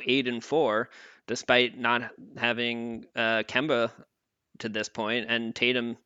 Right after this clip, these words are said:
missing the last couple of games, and I think he's gonna miss one or two more.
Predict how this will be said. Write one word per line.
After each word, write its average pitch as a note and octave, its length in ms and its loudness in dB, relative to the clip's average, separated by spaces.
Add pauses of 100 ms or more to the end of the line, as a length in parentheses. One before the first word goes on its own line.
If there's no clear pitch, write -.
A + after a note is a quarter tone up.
(720)
missing B2 280 -2
the A2+ 100 2
last A2+ 220 4
couple A2+ 300 -2
of G2 100 -10
games, A2+ 320 -2
and G#2+ 120 -6
I A2 40 -6
think A2 200 -8
he's A2 100 -14
gonna G#2 120 -6
miss G#2 260 -8
one A2+ 280 -6
or G#2+ 60 -2
two A2 200 -6
more. G#2 380 -4